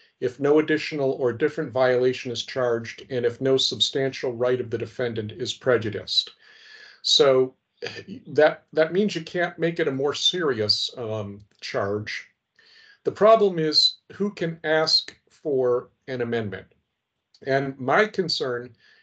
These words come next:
is if you look at Civil Traffic Rule two, the officer is a witness. The officer is not a party. So, uh, and, and if, I think it's Rule fifteen, the only motion an officer can make is to continue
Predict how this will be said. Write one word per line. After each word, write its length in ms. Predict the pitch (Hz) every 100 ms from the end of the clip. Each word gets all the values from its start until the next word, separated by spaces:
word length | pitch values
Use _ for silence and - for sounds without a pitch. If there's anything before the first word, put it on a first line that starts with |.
| _
is 220 | 135 117
if 180 | 143 139
you 140 | 131
look 240 | 127 175 185
at 220 | 175 -
Civil 460 | - 185 165 170 160
Traffic 520 | - 165 151 160 156
Rule 340 | 131 139 131 -
two, 600 | - 214 135 120 127 - _ _ _ _
the 120 | 135 135
officer 800 | 196 226 190 - 156 147 139 -
is 240 | 151 147 147
a 160 | 143
witness. 580 | 127 151 151 104 95 -
The 100 | 131
officer 640 | 127 156 - - 180 156 156
is 300 | 143 135 127
not 200 | 135 135
a 160 | -
party. 480 | - 160 131 107 107 _ _ _ _ _ -
So, 500 | - 143 127 127 127 -
uh, 200 | 143 127 - - - _ 170 170
and, 400 | 156 143 131 135
and 160 | 156 135
if, 220 | 127 - - 69 - 85 -
I 100 | 131
think 140 | 165
it's 160 | 151 143
Rule 180 | 160 160
fifteen, 600 | 175 160 - 185 160 139
the 140 | 131
only 220 | 165 190
motion 520 | 165 160 180 - 156 139
an 100 | 139
officer 480 | 151 156 - 143
can 240 | 127 135 123
make 400 | 139 135 - -
is 220 | 135 127 -
to 180 | 143
continue 720 | 131 120 110 175 160 120 98